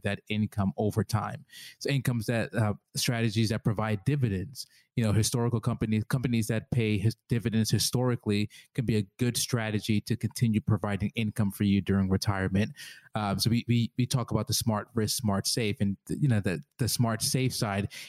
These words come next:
is usually providing that type of guaranteed income for you as well. So, uh, Charles, great question, but, you know, before, you know, we dig deeper into that answer,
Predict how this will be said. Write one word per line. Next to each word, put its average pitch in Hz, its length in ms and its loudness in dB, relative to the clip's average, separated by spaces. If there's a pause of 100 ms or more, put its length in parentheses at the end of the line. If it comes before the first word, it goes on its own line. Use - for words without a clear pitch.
is 117 160 0
usually 123 380 2
providing 107 560 0
that 107 240 -4
type 113 220 -2
of 101 140 -4
guaranteed 101 460 0
income 104 400 0
for - 140 -2
you 95 180 4
as 95 160 0
well. 98 260 0
So, 110 380 -2 (360)
uh, 127 140 -2
Charles, 135 320 0
great 147 260 -2
question, 135 640 0
but, 117 240 -2 (120)
you 131 80 2
know, 117 100 2
before, 123 600 0 (280)
you 131 100 2
know, 104 180 2 (220)
we 123 120 2
dig 107 300 -4
deeper 156 320 0
into - 180 -4
that 107 200 -2
answer, 110 480 0